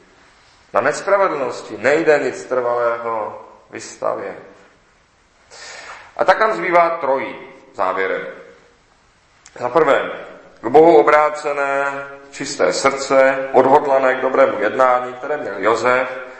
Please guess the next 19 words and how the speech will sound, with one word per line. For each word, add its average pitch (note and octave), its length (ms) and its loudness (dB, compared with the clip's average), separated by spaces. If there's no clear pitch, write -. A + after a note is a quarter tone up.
se - 140 0
v E3+ 60 -8
tomto G#3 280 2
světě F3 520 -2
často E3+ 300 -4
setká E3 380 2
s - 80 -8
hněvem D3+ 440 -6
a A2+ 80 -4
trpí E3+ 320 -6
násilí. D#3+ 680 -4
Musí B2+ 240 -2
se D#3+ 120 4
proto D#3+ 300 4
obměnit D#3+ 520 0
trpělivostí E3+ 840 -2
a B2 60 0
vytrvalostí, D3 880 -4
neboť C3+ 360 -6